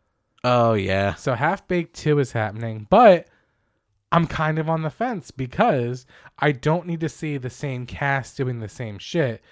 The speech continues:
Speaker 2: I don't necessarily want a reboot of that universe 'cause it's one fucking movie. However,
Speaker 1: Mm.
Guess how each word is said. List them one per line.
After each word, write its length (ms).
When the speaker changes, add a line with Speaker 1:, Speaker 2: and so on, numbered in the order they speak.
Speaker 2:
I 100
don't 200
necessarily 680
want 300
a 80
reboot 640
of 160
that 180
universe 560
'cause 140
it's 120
one 200
fucking 280
movie. 260
However, 680
Speaker 1:
Mm. 300